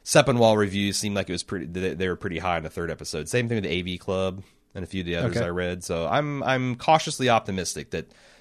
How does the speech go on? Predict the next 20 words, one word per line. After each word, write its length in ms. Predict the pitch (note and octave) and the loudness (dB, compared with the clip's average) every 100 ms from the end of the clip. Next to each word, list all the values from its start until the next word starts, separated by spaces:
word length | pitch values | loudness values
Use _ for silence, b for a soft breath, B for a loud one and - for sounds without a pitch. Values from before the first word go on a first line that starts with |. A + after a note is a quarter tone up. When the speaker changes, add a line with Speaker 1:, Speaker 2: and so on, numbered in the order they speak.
| B | B
Speaker 1:
this 280 | G#2+ C3 D3 | -2 0 0
is 400 | B2+ A#2+ A2 F#2+ | -2 -2 -6 -2
the 140 | G#2+ | -2
ripping 360 | G2 B2 C#3 C3 | 0 0 2 4
off 220 | B2 B2 | 4 4
of 80 | A#2 | -4
the 40 | |
Band-Aid 580 | G#2 G2+ G2 F#2+ F#2+ F2+ | 2 2 2 2 0 0
they 100 | F2 | -2
needed 260 | F#2 G2 G2 | -2 -4 -6
to 60 | |
do 260 | F2+ F#2+ F2+ | -4 -4 -2
to 80 | E2+ | -6
get 140 | E2+ | -8
the 80 | F2+ | -8
series 260 | G2 F2+ | -6 -6
back 260 | E2+ F2 F2 | 0 -2 0
on 120 | F2+ | -4
the 60 | D#2+ | -4
air. 500 | E2 E2 D#2+ D#2+ | -2 -2 -2 -4